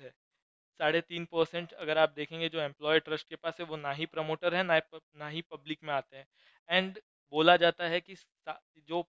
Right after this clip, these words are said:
फ़ाइव पॉइंट फ़ाइव परसेंट जो शेयर्स है, वो इनके सीईओ के पास है। बाकी का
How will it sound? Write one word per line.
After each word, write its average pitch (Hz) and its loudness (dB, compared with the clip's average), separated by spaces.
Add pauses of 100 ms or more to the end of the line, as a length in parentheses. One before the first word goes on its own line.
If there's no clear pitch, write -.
(160)
फ़ाइव 165 2 (100)
पॉइंट 180 -4
फ़ाइव 165 -6 (120)
परसेंट 170 -4
जो 170 -4
शेयर्स 156 4
है, 156 -4 (480)
वो 175 4
इनके 175 -10
सीईओ 165 0
के 175 -8
पास 143 -4
है। 143 -14 (500)
बाकी 147 -8
का 165 0